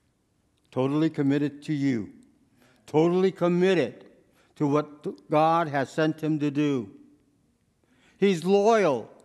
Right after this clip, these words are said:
So once you receive Jesus Christ, he does not turn his back on you. Too often,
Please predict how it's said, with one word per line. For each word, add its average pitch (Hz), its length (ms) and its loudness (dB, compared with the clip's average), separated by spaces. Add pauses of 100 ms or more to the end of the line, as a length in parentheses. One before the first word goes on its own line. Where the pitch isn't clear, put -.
(1500)
So 175 120 2
once 226 320 4
you 247 140 2
receive 226 480 0
Jesus 196 360 -2
Christ, 180 640 0 (500)
he 240 160 0
does 208 240 2
not 196 260 2
turn 196 200 0
his 147 140 0
back 175 320 0
on 143 240 2
you. 113 220 -2 (1600)
Too 208 180 4
often, 180 580 2